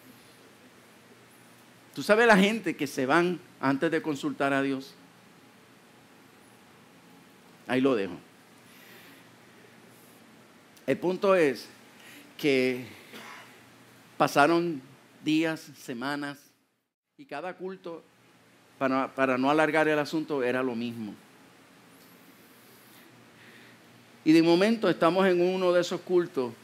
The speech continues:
que ya yo estaba que no aguantaba más. Y de momento vemos a un señor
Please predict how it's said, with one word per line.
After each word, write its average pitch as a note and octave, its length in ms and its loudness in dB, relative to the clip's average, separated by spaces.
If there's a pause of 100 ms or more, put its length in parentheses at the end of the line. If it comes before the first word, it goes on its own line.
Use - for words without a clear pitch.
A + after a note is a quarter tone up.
(500)
que C3+ 100 0
ya C3 140 4
yo D#3+ 140 2
estaba E3+ 400 4
que D3 120 -2
no C3+ 120 -2
aguantaba C#3 560 -2
más. A2+ 420 -8 (1400)
Y D#3 60 0
de D#3 100 4
momento D#3 640 0 (1400)
vemos E3+ 400 4
a E3 60 4
un D#3+ 140 0
señor E3 540 -2